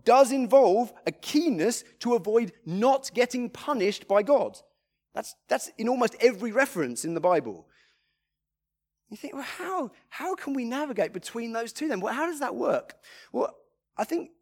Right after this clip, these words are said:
um, the way I can understand this, the best way I can explain it, is through my experience when I was a teacher, I saw this at work. In a, let's say I'm in a, I'm gonna apostrophize. So for the,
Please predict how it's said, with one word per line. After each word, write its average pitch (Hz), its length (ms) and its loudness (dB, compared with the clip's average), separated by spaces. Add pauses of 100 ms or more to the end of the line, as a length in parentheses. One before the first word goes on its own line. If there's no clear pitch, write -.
um, 190 360 -2 (600)
the 185 120 -6
way 254 180 0
I 254 160 2
can - 180 -6
understand 143 240 -4
this, 135 80 -8
the - 80 -6
best 240 120 -4
way 254 40 0
I 240 40 -2
can 220 100 -4
explain 175 480 -2
it, 113 160 -10 (400)
is 175 240 -4 (280)
through 254 180 -2
my 277 140 -2
experience 160 460 -6
when 170 120 -8
I 180 40 0
was 175 120 -4
a 196 40 -10
teacher, 208 580 -6
I 151 80 -4
saw 240 420 -8
this 202 220 -6
at 185 180 -6
work. 180 600 -4 (440)
In 185 280 2
a, 156 80 -4 (360)
let's 247 220 -4
say 269 280 -2
I'm 202 140 -4
in 202 80 -4
a, 185 60 -4 (500)
I'm 170 80 -4
gonna 196 100 -2
apostrophize. 151 800 2
So 147 160 -2
for 196 120 0
the, 226 140 6